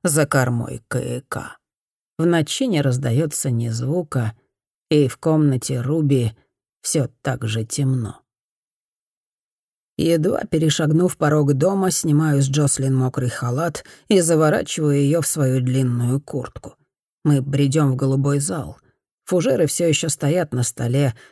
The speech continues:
ожидая, когда мы приступим к напиткам, а вот лёд в ведёрке с шампанским растаял. Включаю торшер, подбрасываю в камин дровишек и достаю пуховое одеяло. Укутав дочь,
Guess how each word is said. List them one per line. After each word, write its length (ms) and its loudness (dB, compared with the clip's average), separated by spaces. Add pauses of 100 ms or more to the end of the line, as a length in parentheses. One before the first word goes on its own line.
ожидая, 500 0
когда 300 0
мы 120 0
приступим 520 0
к 100 -10
напиткам, 760 -4 (340)
а 140 2
вот 240 -2
лёд 340 0
в 40 0
ведёрке 500 -2
с 60 -4
шампанским 800 -4
растаял. 760 -6 (920)
Включаю 480 -2
торшер, 680 -6 (560)
подбрасываю 680 0
в 80 -4
камин 420 2
дровишек 760 -6 (300)
и 60 2
достаю 600 0
пуховое 720 -4
одеяло. 760 -4 (680)
Укутав 640 -2
дочь, 400 -2